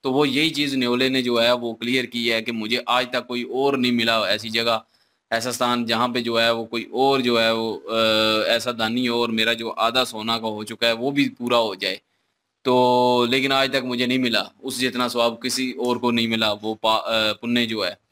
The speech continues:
तो ये चीज़ें इन्होंने बताई हैं, और, अ, बाकी जो है वो मेरे ख्याल में डिफरेंस ही ज़्यादा था।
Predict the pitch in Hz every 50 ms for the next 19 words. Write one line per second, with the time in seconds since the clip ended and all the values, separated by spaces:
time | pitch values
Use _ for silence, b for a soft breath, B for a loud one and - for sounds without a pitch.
0 | b b b b b b b _ _ _ - 131 127 127 127 127 127 127 127 127
1 | 123 123 143 151 143 147 147 147 156 151 147 143 143 143 139 131 127 120 127 123
2 | 127 131 131 131 127 123 82 101 117 117 113 110 110 110 110 110 110 110 110 110
3 | 107 107 113 120 123 123 - 143 139 127 127 123 123 120 120 120 117 117 117 117
4 | 113 107 101 92 92 92 95 90 - _ _ _ _ _ _ _ _ _ _ _
5 | _ - 135 139 139 135 143 143 143 147 135 123 117 117 139 143 139 139 127 120
6 | 120 113 123 127 117 131 127 120 120